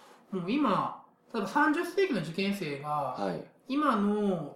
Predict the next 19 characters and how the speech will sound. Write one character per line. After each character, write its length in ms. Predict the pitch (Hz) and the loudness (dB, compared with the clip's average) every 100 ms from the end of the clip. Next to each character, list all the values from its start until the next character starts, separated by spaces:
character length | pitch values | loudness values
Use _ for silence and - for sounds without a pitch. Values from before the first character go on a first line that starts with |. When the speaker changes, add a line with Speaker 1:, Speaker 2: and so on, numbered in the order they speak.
| - | -10
Speaker 1:
そ 120 | 185 | -8
の 160 | 175 170 | -6 -2
二 160 | 208 | -2
十 160 | 196 156 | -2 -4
一 160 | 151 - | -6 -10
世 320 | - 180 165 | 0 0 0
紀 260 | - 135 170 | -8 -6 -2
を 80 | 175 | 0
勉 260 | 165 165 | 0 -2
強 140 | 170 156 | -6 -6
す 100 | 170 | -8
る 80 | |
と 80 | 170 | -8
き 160 | 165 151 | -10 -6
に、 420 | 185 220 190 139 | -2 0 0 -2
Speaker 2:
う 40 | 92 | -6
ん。 180 | 78 - _ _ _ _ _ | -6 -12 _ _ _ _ _
Speaker 1:
そ 80 | 170 | -8
の、 760 | 156 147 147 143 143 139 139 | -8 -6 -8 -8 -10 -8 -10